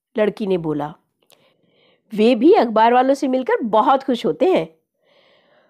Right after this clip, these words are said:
राजपाल उसके साथ चल दिया। किनारे की झाड़ियों के पार कच्चे मैदान में एक पगडंडी सी बनी हुई थी, उसी पर वे दोनों चलने लगे।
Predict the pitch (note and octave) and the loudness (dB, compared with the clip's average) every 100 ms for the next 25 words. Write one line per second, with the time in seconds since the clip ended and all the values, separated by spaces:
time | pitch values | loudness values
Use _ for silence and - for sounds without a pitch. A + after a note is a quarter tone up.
0 | _ A3+ B3 B3 - B3 G#3+ - F#3 - | _ 0 0 0 0 0 -2 -4 -4 -2
1 | E3+ E3+ F3 D#3+ D3 C#3 B2+ _ _ _ | -4 -2 -2 -2 -4 -8 -12 _ _ _
2 | _ _ A3 G#3 F#3+ F3+ F3 F3+ F3 F3 | _ _ -4 -2 0 0 -2 -4 -4 -2
3 | F3 F3 E3 D#3+ D#3+ D3+ D3 - _ _ | 0 -2 -4 -4 -2 -2 -4 -12 _ _
4 | - - - - G#3+ F3+ F3 E3 E3 D#3+ | -4 -4 -2 -2 0 0 0 0 -2 -2
5 | D3 C#3+ - _ _ _ - E3 - F3 | -6 -10 -14 _ _ _ -4 -4 -4 -6
6 | G#3+ D3+ F3 F3 F3+ - E3 D#3 D#3 D3+ | -4 -2 -2 0 -4 -4 -6 -6 -6 -6
7 | D3+ - - - _ _ _ _ _ _ | -8 -10 -20 -20 _ _ _ _ _ _
8 | - B3+ C#4+ D#4 D4+ C4 G#3 F#3 E3+ E3+ | -4 -4 0 0 0 0 0 0 -2 -2
9 | F#3 G3+ D3+ D3+ D3 C#3+ D3+ - | -4 -4 -4 -4 -6 -8 -12 -16